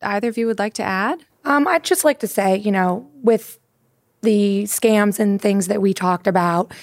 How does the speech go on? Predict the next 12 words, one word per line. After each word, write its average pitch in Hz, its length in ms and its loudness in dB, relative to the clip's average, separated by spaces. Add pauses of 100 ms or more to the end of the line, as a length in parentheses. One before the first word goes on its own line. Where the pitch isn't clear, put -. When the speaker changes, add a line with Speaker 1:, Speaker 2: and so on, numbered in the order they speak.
(300)
Speaker 2:
um, 180 220 -4
that's 277 240 0
primarily 202 600 0
the 190 120 0
reason 190 400 0
why 180 220 0
we 185 120 0
wanna 185 360 -2 (340)
ask 190 300 -4
these 196 180 0
questions, 185 480 -2
because 190 480 -2